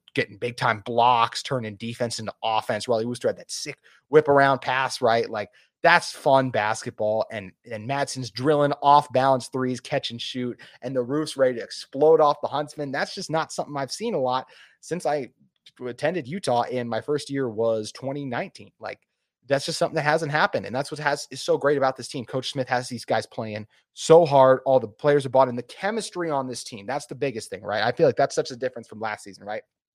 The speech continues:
We talk about some of those players from last season, just felt like they weren't happy with their roles. Things weren't clicking. You had younger guys. So that's one of the biggest things is, right, when you have chemistry, consistency coming back. I've talked about it a lot on this show about that mix of the youth and the veterans, right? Marco Anthony does so many things well,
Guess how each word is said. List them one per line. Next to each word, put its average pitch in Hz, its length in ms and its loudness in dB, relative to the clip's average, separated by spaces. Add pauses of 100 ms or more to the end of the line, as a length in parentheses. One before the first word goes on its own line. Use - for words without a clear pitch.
(440)
We 120 100 -16
talk 139 220 2
about 123 240 2 (300)
some 147 160 2
of 147 40 2
those 143 120 0
players 131 260 2
from 120 140 -10
last 117 260 -4
season, 113 320 -10 (260)
just 135 100 -16
felt 143 120 2
like 123 80 -10
they 120 100 -2
weren't 139 280 0
happy 139 240 2
with 127 100 -4
their 123 100 0
roles. 117 280 0
Things 127 240 -8
weren't 123 200 -6
clicking. 120 300 -8
You 113 100 -4
had 113 160 -2
younger 117 300 -6
guys. 104 380 -8
So 101 280 -6
that's 127 200 -4
one 156 100 -4
of 143 60 -2
the 120 60 -2
biggest 127 280 -6
things 147 240 -8
is, 101 120 -12
right, 117 120 -2
when 113 100 -10
you 110 120 -6
have 110 100 -6 (440)
chemistry, 127 640 0 (280)
consistency 117 840 -8
coming 120 240 -6
back. 98 320 -4
I've - 100 -20
talked 147 240 -4
about 139 200 -2
it 127 60 -8
a 117 40 -10
lot 131 420 -6
on 131 180 -6
this 120 200 -8
show 139 400 -2
about 117 300 -4
that 120 180 -8
mix 135 400 -8
of 113 180 -14
the 107 180 -20
youth 139 220 -20
and 113 100 -12
the 104 40 -12
veterans, - 420 -6
right? 92 220 -8
Marco 143 340 2
Anthony 113 400 -6
does 95 480 -8
so - 260 2
many 113 140 -4
things - 320 -14
well, - 240 -8